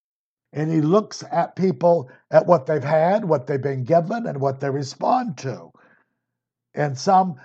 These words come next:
uh, he redeems under his principles. But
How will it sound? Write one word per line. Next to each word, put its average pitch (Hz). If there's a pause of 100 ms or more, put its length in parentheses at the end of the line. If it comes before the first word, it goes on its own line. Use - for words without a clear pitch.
(100)
uh, 139
he 160
redeems 180 (220)
under 170
his 180
principles. 123 (840)
But 185